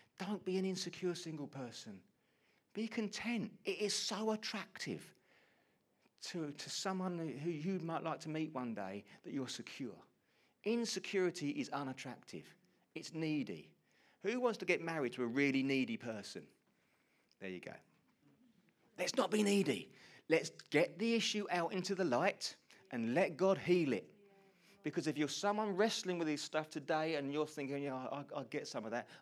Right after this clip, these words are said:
I'm living like that." Well, let's stop being the slug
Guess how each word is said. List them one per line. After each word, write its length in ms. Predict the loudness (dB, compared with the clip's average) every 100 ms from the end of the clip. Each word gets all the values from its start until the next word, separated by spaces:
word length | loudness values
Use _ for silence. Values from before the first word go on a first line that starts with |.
| 0
I'm 220 | 2 2
living 180 | 0 0
like 220 | -4 -4
that." 220 | -6 -8 -12 _ -20 -20 _
Well, 160 | 4
let's 220 | 6 6
stop 400 | 2 8 6 8
being 240 | 6 6 6
the 60 | 4
slug 400 | 6 8 8